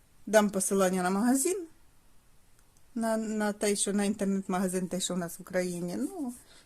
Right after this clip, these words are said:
і на, е, за-, ну, я не знаю, потрібне посилання на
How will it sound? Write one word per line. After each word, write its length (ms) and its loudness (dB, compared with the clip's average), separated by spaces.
і 140 0
на, 480 2
е, 300 -12
за-, 360 2
ну, 80 -8
я 60 2
не 60 6
знаю, 760 4
потрібне 480 6
посилання 600 4
на 220 0